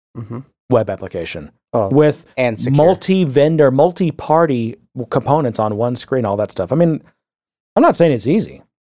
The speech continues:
Speaker 1: No.
Speaker 2: Um, and this is actually a great, you know, this is a teachable moment <laughs> where, you know, you think you've got a great idea. I mean, I, I wish I was in the pitch meetings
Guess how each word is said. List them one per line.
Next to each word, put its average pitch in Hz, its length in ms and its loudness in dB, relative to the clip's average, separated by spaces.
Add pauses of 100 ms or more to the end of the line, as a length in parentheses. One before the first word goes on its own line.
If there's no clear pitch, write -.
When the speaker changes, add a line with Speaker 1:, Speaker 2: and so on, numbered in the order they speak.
Speaker 1:
No. 104 220 -6 (260)
Speaker 2:
Um, 95 380 -4 (420)
and 143 100 4
this 214 140 4
is 302 80 -2
actually 302 300 2
a - 20 4
great, 135 460 2 (240)
you 151 80 0
know, 113 100 -2
this 123 180 -4
is 127 80 -4
a 107 320 0 (960)
teachable 127 380 -2
moment 120 480 -6 (960)
<laughs> - 40 -10 (1600)
where, 175 360 4 (440)
you 180 140 0
know, 165 120 2
you 143 220 0
think 190 480 -2 (460)
you've 151 100 -2
got 190 120 4
a 156 40 -2
great 143 220 0
idea. 131 240 -2
I 120 80 0
mean, 139 100 2
I, 156 160 2
I 160 140 2
wish 175 240 2
I 196 80 4
was 175 200 0
in 170 60 0
the 147 60 2
pitch - 320 -2
meetings 101 480 -8